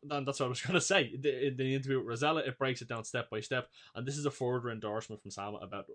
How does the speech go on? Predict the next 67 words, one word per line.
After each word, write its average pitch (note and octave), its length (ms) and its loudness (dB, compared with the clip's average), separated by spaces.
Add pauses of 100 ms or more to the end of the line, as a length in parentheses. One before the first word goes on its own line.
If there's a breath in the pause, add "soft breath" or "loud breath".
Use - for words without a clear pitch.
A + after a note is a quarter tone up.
(100)
the A2 80 -4
good A2+ 320 -2
it G#2+ 160 -4
can G2+ 180 -8
do. G2+ 220 -2
So G2+ 140 -6
this A#2+ 180 -6
is C3 100 -8
kinda, B2+ 280 -2 (200 soft breath)
if B2 160 0
you B2+ 100 -2
follow B2 220 2
the A2+ 80 -2
step A#2+ 240 -2
by A2+ 120 -2
step A#2+ 280 -2
from A2 180 -6
Rosella, D3+ 400 0 (260 soft breath)
now C3 140 2
you C3 180 0
can A#2+ 100 -8
see A#2 300 -2
the G2+ 80 -4
benefits A2+ 480 -4
that - 160 -8
Salma's G#2+ 320 -4
given G2+ 180 -4
you G2+ 140 -6
and G#2 160 -8
what G#2+ 160 -2
it's - 120 -16
done G#2 200 -6
for F#2+ 200 -10
her G2+ 280 -4
and F#2+ 160 -12
her G#2 200 -2
business, F#2+ 500 -10
um, F#2+ 200 -8
which F#2+ 200 -10
is G2 80 -14
fantastic. G#2 600 -6
And G#2 80 -6 (320 soft breath)
I B2+ 60 0
just D#3 240 -2
want D#3 160 0
to C3+ 60 -8
pick - 300 -4
up B2+ 120 -2 (100)
on A2 220 -6
one A#2+ 260 -4
other A2 160 -2
thing A2 300 -8
that G2+ 140 -10 (120)
I G#2 100 -10
have A2 140 -4
a G#2+ 40 -8
quote - 360 -4
written G#2+ 240 -8
down G2 240 -8
here G2+ 140 -6
from, F#2+ 360 -10
um, F#2+ 220 -12
Salma G2+ 300 -10
that F#2+ 80 -10
I F#2+ 40 -10
really G#2 360 -8
liked, F#2+ 260 -8